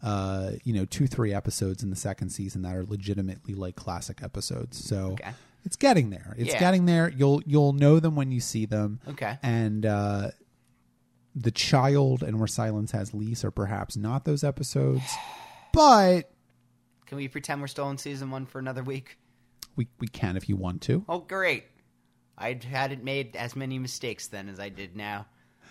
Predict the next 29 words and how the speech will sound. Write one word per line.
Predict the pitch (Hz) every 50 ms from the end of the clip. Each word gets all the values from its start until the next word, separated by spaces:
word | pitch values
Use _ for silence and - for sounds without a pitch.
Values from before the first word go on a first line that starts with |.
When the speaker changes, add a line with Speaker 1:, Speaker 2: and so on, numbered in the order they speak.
| - - - - - _ _ _ _ _ _ _ _ _ _ -
Speaker 2:
Like | 113 123 - -
watching | 131 131 123 - - 135 123
season | 120 147 135 123 127 131 127
one | 123 120
of | 131 131
Star | - - - 113 131
Trek | 135 - 143 - 120 131
Next | 180 180 131 - -
Generation. | - 139 135 127 120 135 123 127 113 - - 139 151 -
Speaker 1:
I | 131 147 185 196
will | 196 175
just | 156 156 135 -
say | 151 131
this | 120 117 117 - -
about | 110 107 104 98 -
The | -
Child. | - - 117 101 98 95 92 98 107 123 - - - - _ _ - - - _ -
Speaker 2:
It's | 120 123 -
called | - 131 127 123 117
The | 117
Child? | - 135 131 131 143 147 147 139 - _ _ _ _
Speaker 1:
It | - 151 165 - -
was | 131 127 123 123 120 120 117 -
a | - 113 110
repurposed | 104 104 104 - - - 101 - - - - -
Phase | - 98 87 85 -
two | - - -
script. | - - - - - - _ - - - _ -
Speaker 2:
Ah. | 123 113 113 110 104 101 98 92 92 90 87 80 78 76 67 -